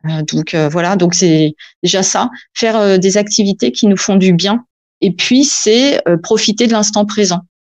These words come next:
S'arrêter et se dire, « Bah, ça, ça me fait du bien. Je suis là, euh, en train de discuter avec P P C et je me sens bien, et cetera, détendu. J'ai, j'ai pas de, je sens pas de tension, euh, à aucun niveau, et cetera. » Et c'est se le dire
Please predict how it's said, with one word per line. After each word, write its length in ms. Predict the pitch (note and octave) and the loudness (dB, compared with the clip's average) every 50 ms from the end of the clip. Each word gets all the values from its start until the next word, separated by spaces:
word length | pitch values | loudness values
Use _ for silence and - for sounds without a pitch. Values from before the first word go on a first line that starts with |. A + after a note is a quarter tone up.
| _ _ - | _ _ -6
S'arrêter 720 | - - G3 F#3+ F#3+ G3 G3+ G3 - A3 A3+ A#3+ B3+ C4 A#3 | -4 -2 -2 0 -2 -2 -2 0 2 2 4 4 4 2 2
et 60 | F3+ | 2
se 160 | F3+ - - | 0 0 0
dire, « 260 | F#3 F3 F#3+ A3+ B3 - - | 0 0 0 -2 -2 -2 -4
Bah, 80 | - | -4
ça, 160 | - - C4 | -2 -2 -2
ça 100 | B3+ B3+ G3 | -2 -4 -4
me 60 | F3+ | -4
fait 160 | F3 - F#3+ | -2 -2 0
du 120 | F#3 G3 F#3+ | 0 0 0
bien. 280 | G#3 A#3 B3+ B3+ A#3+ B3 | 0 0 0 0 -2 -4
Je 100 | - - | -6 -6
suis 140 | - - F3+ | -4 -2 -2
là, 400 | E3+ F3+ G3+ A3+ B3 B3+ B3 G#3+ | -2 0 0 0 2 2 2 2
euh, 20 | F3 | 0
en 100 | E3+ E3 | 0 -2
train 180 | - - F3+ | -2 -2 -2
de 40 | E3+ | -2
discuter 460 | D#3+ F3 F3 E3+ F3 - D#3+ - F#3+ | 0 -2 -2 -4 -4 -6 -4 -2 0
avec 200 | G#3 F3+ E3+ F3 | 0 0 -2 -2
P 120 | - F3 E3+ | -2 -2 -2
P 120 | F3+ F#3 | -2 -2
C 160 | - - A3 A#3 | 0 0 0 0
et 500 | B3+ C4+ G#3+ F3+ D3+ D3 D3 D3 D3+ D3 | 2 2 2 0 0 0 -2 -2 -2 -4
je 160 | C#3+ - F3+ | -2 -2 -2
me 40 | F3+ | -2
sens 240 | - - G#3+ G#3 | 0 0 0 0
bien, 280 | F#3+ E3+ F3 F#3 G3+ A3+ | 0 0 0 0 0 0
et 80 | B3+ B3 | 0 0
cetera, 420 | - F3+ F3 - E3+ D3+ E3+ G3+ | -2 -4 -6 -6 -4 -4 -2 -2
détendu. 560 | G3+ F3+ F3 - F3 D3+ E3 D#3+ E3 G3 G#3+ A3 | -2 -2 -2 -2 -2 -2 0 0 0 0 0 0
J'ai, 380 | G#3 - D3+ D3+ B2 - - - _ | 0 0 0 -2 -2 -2 -6 -8 _
j'ai 140 | - D3+ D3 | -6 -6 -6
pas 220 | - - F3 E3+ | -6 -4 -6 -4
de, 260 | D#3+ D3+ D3 C#3+ C#3 D3 | -4 -4 -4 -4 -4 -4
je 160 | D3 - D3 | -4 -4 -2
sens 180 | - - D#3 | -2 -2 -2
pas 140 | - - G3+ | -4 -4 -6
de 60 | G3 - | -6 -4
tension, 720 | - G3 F3+ F3+ - - - F#3+ G3 G3 G3+ G3+ G#3 G3+ G3 | -2 0 0 0 0 0 0 0 0 0 0 0 0 0 0
euh, 800 | E3 D3 C#3+ C#3 - - - B2+ B2+ B2+ B2 C3+ D#3 D#3 D#3+ C3+ | 0 0 0 -2 -2 -2 -2 -2 -2 0 0 0 0 0 0 0
à 40 | C3+ | -2
aucun 260 | D3+ E3 - G#3 F#3 | -2 -4 -4 -2 0
niveau, 340 | F3+ F3+ F3 F3 F#3+ G#3+ A3+ | 0 0 0 2 2 2 2
et 40 | G#3+ | 0
cetera. » 440 | - - E3+ D#3+ - F#3+ G3+ A#3+ - - | 0 -4 -4 -4 -4 -2 -2 -4 -2 -4
Et 60 | - | -2
c'est 140 | - - G3 | -2 0 0
se 160 | - - G3+ | 0 0 0
le 80 | G3 G3+ | 0 0
dire 340 | F#3 F#3+ A3+ B3+ A3 D#3+ C#3 | 0 0 0 0 -2 -4 -6